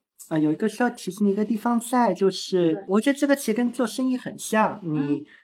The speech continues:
Speaker 1: 你也许会大概觉得我要的是这样一个东西，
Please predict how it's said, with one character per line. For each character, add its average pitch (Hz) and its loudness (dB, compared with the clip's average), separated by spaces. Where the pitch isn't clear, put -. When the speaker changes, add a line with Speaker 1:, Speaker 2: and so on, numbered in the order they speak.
Speaker 1:
你 170 -4
也 214 2
许 202 -4
会 220 0
大 254 2
概 240 0
觉 143 -2
得 180 2
我 143 -2
要 233 4
的 160 -2
是 - -4
这 190 -2
样 160 0
一 147 -6
个 151 -4
东 156 -2
西， - -8